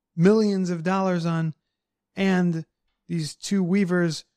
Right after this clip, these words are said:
pretended to put it on the, the emperor and put it on the king, and they put it on beautifully, and they, they really had it down pat how to put on this fake clothing.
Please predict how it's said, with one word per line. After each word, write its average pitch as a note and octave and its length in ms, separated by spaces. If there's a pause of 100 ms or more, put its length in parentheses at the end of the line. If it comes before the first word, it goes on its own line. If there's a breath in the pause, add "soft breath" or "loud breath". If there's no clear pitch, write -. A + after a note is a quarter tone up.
(120)
pretended F3 600
to D#3+ 560
put D3 300
it D#3 100
on D#3 440
the, D#3 220
the D3+ 140
emperor D3+ 500
and C#3 280
put E3 160
it D#3 100
on D#3 160
the D#3 80
king, D3 340 (320)
and D#3+ 140
they D#3+ 60
put D#3 180
it D#3+ 100
on D#3 140
beautifully, D3+ 640
and D3+ 220
they, D3 100 (220)
they D3 80
really F3+ 440
had D#3+ 220
it D3 100
down E3 260
pat D#3+ 300
how D3 120
to D#3+ 80
put F3+ 180
on D#3+ 140
this D3+ 160
fake - 340
clothing. E3+ 460